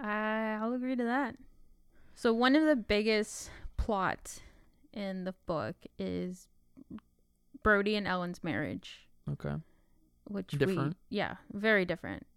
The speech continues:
Speaker 1: And, um, she's unhappy. She hates his guts. I mean, they got married, like, four months after they met each other.
Speaker 2: Wow. She, wow, okay.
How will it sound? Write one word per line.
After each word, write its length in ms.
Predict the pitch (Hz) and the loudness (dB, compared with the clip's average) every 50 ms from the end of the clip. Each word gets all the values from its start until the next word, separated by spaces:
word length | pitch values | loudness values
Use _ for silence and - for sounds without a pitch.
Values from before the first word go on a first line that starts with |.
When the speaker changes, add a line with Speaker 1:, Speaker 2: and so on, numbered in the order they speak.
| _ _ _ - | _ _ _ -10
Speaker 1:
And, 300 | 185 190 185 180 180 175 | -8 -6 -6 -6 -6 -6
um, 380 | 170 165 165 160 165 170 180 - - - - - | -6 -6 -8 -8 -8 -10 -10 -12 -16 -20 -20 -18
she's 280 | - - - - 196 226 | -14 -12 -8 -6 -2 0
unhappy. 540 | 214 196 185 185 185 226 - - - 180 175 | 0 4 4 4 4 4 0 -4 -6 -6 -6
She 220 | - - 175 175 | -8 -8 -8 -8
hates 260 | 175 - 190 190 - | -6 -4 -4 -4 -4
his 120 | - 175 180 | -6 -10 -8
guts. 400 | - 165 175 175 - - - - - | -4 -4 -4 -4 -4 -8 -18 -18 -14
I 40 | 175 | -12
mean, 380 | 180 170 160 147 160 170 - - _ _ - | -8 -6 -6 -4 -4 -6 -8 -10 _ _ -6
they 100 | 185 180 | -4 -2
got 140 | 180 180 | -2 -2
married, 500 | 175 170 165 175 175 175 175 170 - - - - - - - - - - - - - _ | -2 -2 -2 -2 -2 -2 -2 -4 -6 -8 -12 -20 -20 -20 -20 -20 -20 -20 -20 -20 -20 _
like, 160 | - 156 175 - | -10 -10 -10 -4
four 320 | - - 254 247 226 202 | 4 6 8 8 8 6
months 360 | 196 190 185 185 185 190 - 202 | 6 4 4 4 2 2 0 -4
after 200 | 185 - 175 175 | -2 0 0 0
they 100 | 180 175 | 0 0
met 200 | 180 180 180 180 | -2 -2 -2 -2
each 180 | 180 180 - - | -4 -4 -4 -2
other. 240 | 185 185 180 175 - | -2 -2 0 2 4
Speaker 2:
Wow. 360 | - 127 131 135 143 151 147 - - | 6 6 6 6 4 2 -2 -6 -8
She, 320 | - - 143 135 120 - 185 - _ _ - | -6 -2 -2 -2 -2 -4 -8 -12 _ _ -6
wow, 280 | - - - 131 156 170 | -2 0 0 0 0 -2
okay. 200 | 180 - 175 185 | -4 -4 -4 -6